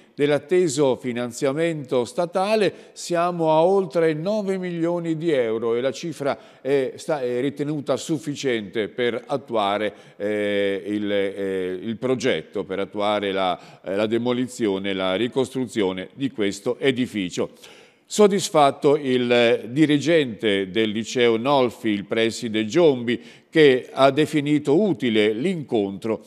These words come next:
Ora ci sono i fondi, ha dichiarato, e sono necessari i, i lavori per cominciare al più presto, ma qualcosa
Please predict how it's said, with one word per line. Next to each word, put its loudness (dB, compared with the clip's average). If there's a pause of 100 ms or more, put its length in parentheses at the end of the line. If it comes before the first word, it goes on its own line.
(140)
Ora 2
ci -8
sono -2
i 0
fondi, -4
ha 2
dichiarato, -2 (240)
e -6
sono -4
necessari -2 (260)
i, 0
i 0
lavori 0
per -4
cominciare -2
al -2
più -6
presto, -6
ma -8
qualcosa -2